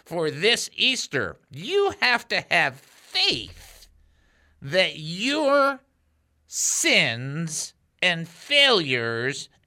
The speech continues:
and misses are protected by the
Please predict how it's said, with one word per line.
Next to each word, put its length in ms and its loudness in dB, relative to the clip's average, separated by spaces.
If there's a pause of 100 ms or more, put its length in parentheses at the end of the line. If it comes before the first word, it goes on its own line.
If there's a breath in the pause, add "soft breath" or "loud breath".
and 460 0
misses 1040 -2 (840)
are 320 0 (180)
protected 1300 0 (180)
by 280 2
the 240 -2